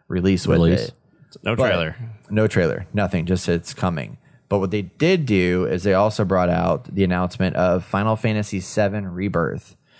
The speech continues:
Speaker 2: Oh,
Speaker 1: which is
Speaker 2: boy.
Speaker 1: the Final Fantasy Remake second chapter.
Speaker 2: <sighs>
Speaker 1: And they confirmed that this is gonna be a trilogy.
Speaker 3: Oh.
Speaker 1: So Final Fantasy seven is
Speaker 3: Wow.
Speaker 1: not gonna be two games. It's gonna be three games.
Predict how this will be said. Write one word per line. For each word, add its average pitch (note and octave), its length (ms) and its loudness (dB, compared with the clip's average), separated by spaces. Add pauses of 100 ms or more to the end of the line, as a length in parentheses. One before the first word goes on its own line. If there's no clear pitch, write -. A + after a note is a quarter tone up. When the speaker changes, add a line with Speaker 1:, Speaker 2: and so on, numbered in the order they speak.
(140)
Speaker 2:
Oh, G2 140 6
Speaker 1:
which F2 140 4
is F2 120 6
Speaker 2:
boy. D#2+ 300 4
Speaker 1:
the F#2 100 -2
Final G2+ 300 0
Fantasy G2+ 400 -2
Remake F#2 380 0
second A#2 460 -2
chapter. D#2+ 440 -2
Speaker 2:
<sighs> F2 580 4
Speaker 1:
And G2 80 0
they G#2 120 4
confirmed B2+ 480 -2
that G2+ 100 0
this G#2+ 160 -2
is G#2+ 80 -8
gonna G#2 180 -2
be G2 220 2
a G#2 220 2
trilogy. F2+ 840 0 (460)
Speaker 3:
Oh. G2 560 -14
Speaker 1:
So - 200 0
Final A2 240 2
Fantasy A2+ 360 0
seven A2 380 2
is C#3 100 0
Speaker 3:
Wow. A#3+ 120 0
Speaker 1:
not D3+ 220 0
gonna E3 100 -4
be C3+ 160 -2
two A#2+ 180 -2
games. G2+ 600 -4 (320)
It's A2 240 2
gonna B2+ 160 2
be B2 180 4
three G#2+ 320 4
games. C#2 580 -4